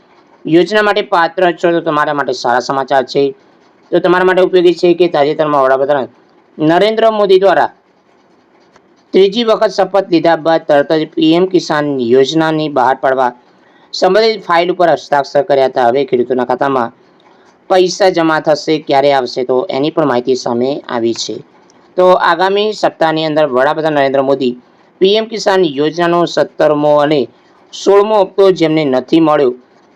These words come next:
એમને જાહેર કરશે, કારણ કે ઘણા બધા ખેડૂતોને સોળમો હપ્તો પણ ખાતામાં નથી આવ્યો. તો સોળમો અને સત્તરમો હપ્તો એક સાથે જમા કરવામાં આવશે.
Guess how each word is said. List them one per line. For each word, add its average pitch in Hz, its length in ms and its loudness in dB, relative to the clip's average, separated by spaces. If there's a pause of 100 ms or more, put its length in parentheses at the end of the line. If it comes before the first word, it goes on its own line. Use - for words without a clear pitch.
(120)
એમને 180 320 4
જાહેર 147 440 0
કરશે, 131 340 -2
કારણ 131 240 -2
કે 131 160 -2
ઘણા 131 220 -2
બધા 175 240 2
ખેડૂતોને 143 580 -2 (420)
સોળમો 196 400 2
હપ્તો 175 220 -2
પણ 165 160 -4
ખાતામાં 127 420 -2
નથી 123 380 -4
આવ્યો. 127 340 0 (400)
તો 127 160 2
સોળમો 190 840 2
અને 151 260 -4
સત્તરમો 147 640 -2 (460)
હપ્તો 175 520 0
એક 185 300 0
સાથે 156 380 -4
જમા 131 480 -4 (120)
કરવામાં 117 360 0
આવશે. 110 360 -6